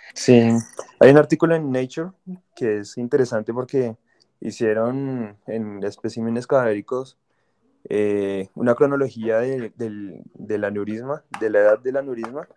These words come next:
con base en el carbono, la presencia del carbono en el aneurisma. Digamos que como es el átomo, ahí pueden cuantificar qué tan viejo era para saber exactamente si realmente, pues sabemos que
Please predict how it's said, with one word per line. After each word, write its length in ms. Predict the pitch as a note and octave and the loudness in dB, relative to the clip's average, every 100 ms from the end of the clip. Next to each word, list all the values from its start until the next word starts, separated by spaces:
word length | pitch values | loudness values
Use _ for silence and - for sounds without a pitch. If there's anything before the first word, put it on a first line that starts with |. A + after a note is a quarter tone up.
| _ _ _ _ | _ _ _ _
con 180 | - G#2+ | -6 0
base 280 | G#2+ G2+ A#2+ | 0 0 -4
en 60 | |
el 140 | B2+ C3 | -8 -4
carbono, 560 | A#2 G#2+ A2+ A2 G2 - | -4 -2 -4 -4 -8 -12
la 120 | A2 | -10
presencia 500 | A2 G#2+ A2 G#2 A#2 | -8 -8 -8 -8 -4
del 140 | A#2+ A#2+ | -4 -4
carbono 520 | C3 A2+ G#2 G2+ A2 | -8 -6 -10 -8 -8
en 340 | A#2 A2+ G#2+ | -6 -8 -8
el 140 | A2 G#2 | -6 -6
aneurisma. 500 | G2+ A2 C#3+ C#3+ G#2 | -6 -4 -2 -2 -6
Digamos 260 | - A#2 | -8 -8
que 200 | - A2 - _ _ _ - | -6 -8 -10 _ _ _ -18
como 320 | - G2+ G2+ - - | -8 -2 -2 -4 2
es 160 | - | 4
el 120 | A#2+ B2+ | 6 6
átomo, 480 | A#2+ B2 A#2 A#2+ - | 4 0 -8 -12 -14
ahí 120 | - G#2+ | -12 -10
pueden 280 | A2 A2 | -10 -10
cuantificar 520 | A2+ B2+ A#2+ A2+ A2 F#2 | -10 -12 -12 -12 -10 -10
qué 100 | A2 | -8
tan 160 | A#2 | -8
viejo 220 | A#2 A#2+ A#2+ | -8 -4 -6
era 260 | A#2 A#2 B2+ _ _ _ _ - - | -6 -10 -12 _ _ _ _ -20 0
para 220 | G2+ G2 | 2 2
saber 240 | G#2 G2+ G2+ | -2 -4 -4
exactamente 1120 | A2 A2 A#2+ A2+ A2+ G#2 A2+ G#2+ G#2+ G2+ F#2 F2+ _ _ _ | -10 -10 -10 -10 -12 -12 -8 -8 -8 -12 -16 -18 _ _ _
si 240 | - G2+ | -6 -4
realmente, 720 | F#2 F#2+ G2 A2 A2 A#2+ A2+ - | 0 0 0 -4 -6 -4 -4 -4
pues 180 | B2 A2+ | -2 2
sabemos 400 | A2 G#2 A2+ A#2+ | 4 2 2 -4
que 320 | D3+ B2+ G2+ | -2 -2 -4